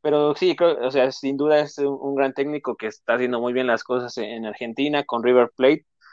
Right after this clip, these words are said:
y, pues, nada más, este, pues, bien para, por ellos, ¿no? Ahora retomando el tema de la Libertadores, este, me parece también un torneo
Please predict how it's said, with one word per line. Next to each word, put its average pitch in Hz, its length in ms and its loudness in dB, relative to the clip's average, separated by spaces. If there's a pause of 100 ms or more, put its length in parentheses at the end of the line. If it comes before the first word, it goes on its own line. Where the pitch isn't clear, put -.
(260)
y, 113 720 0
pues, 117 160 -8
nada 127 160 2
más, 151 220 2
este, 104 1080 -2
pues, 117 140 -8
bien 147 180 2
para, 127 260 4
por 123 200 0
ellos, 156 260 6
¿no? 156 160 2 (200)
Ahora 143 320 6
retomando 143 420 0
el 151 80 -4
tema 156 240 -2
de 139 100 4
la 120 120 0
Libertadores, 123 720 2
este, 117 440 -4
me 117 120 -2
parece 135 340 4
también 131 320 2
un 135 120 2
torneo 127 580 4